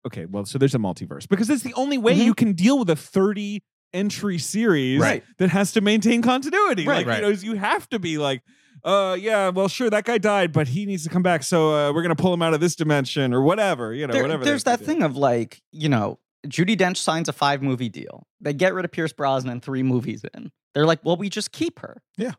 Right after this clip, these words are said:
Speaker 2: And here's a new franchise, a new start, a reset with the beginning of his career. And everyone went, "Look, this seems to confirm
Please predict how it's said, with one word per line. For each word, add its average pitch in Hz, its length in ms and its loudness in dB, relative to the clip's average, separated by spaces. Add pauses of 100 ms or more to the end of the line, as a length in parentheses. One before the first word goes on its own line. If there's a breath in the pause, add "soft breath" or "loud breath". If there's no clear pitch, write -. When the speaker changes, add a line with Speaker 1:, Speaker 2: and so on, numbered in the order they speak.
(140)
Speaker 2:
And 156 100 -2
here's 202 240 2
a 202 60 4
new 226 400 -2
franchise, 208 580 0
a 185 40 -4
new 208 160 0
start, 180 360 0
a 139 60 -2
reset 160 680 0
with 151 240 -2
the - 60 -12
beginning 180 460 -4
of 151 80 -4
his 151 160 -4
career. 113 320 -4
And 131 100 -2
everyone 165 260 -2
went, 156 180 -2
"Look, 120 260 -4
this 135 160 0
seems 180 260 2
to - 80 -6
confirm 143 600 2